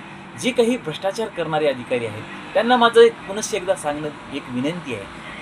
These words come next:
की तुम्ही जरीही, भलेही भ्रष्टाचार करत असाल, मोठ्या मोठ्या परीक्षा देऊन मोठमोठ्या पदावर तुम्ही विराजमान झाले असाल, पण एक संविधानिक पदावर तुम्ही असाल,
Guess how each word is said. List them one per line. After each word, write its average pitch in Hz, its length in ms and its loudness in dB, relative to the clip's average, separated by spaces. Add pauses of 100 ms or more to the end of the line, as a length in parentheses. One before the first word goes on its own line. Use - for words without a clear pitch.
की 226 60 -6
तुम्ही 233 320 2
जरीही, 233 480 4
भलेही 185 480 2 (420)
भ्रष्टाचार 185 500 0
करत 143 300 -2
असाल, 113 260 -6 (840)
मोठ्या 151 320 0
मोठ्या 147 300 -2
परीक्षा 135 400 -4
देऊन 120 280 -6 (560)
मोठमोठ्या 160 500 2 (360)
पदावर 185 340 8
तुम्ही 208 260 -2
विराजमान 143 440 2
झाले 120 220 -6
असाल, 104 280 -8 (540)
पण 147 100 4
एक 156 160 0
संविधानिक 156 540 -2
पदावर 120 340 2
तुम्ही 117 240 -8
असाल, 104 300 -10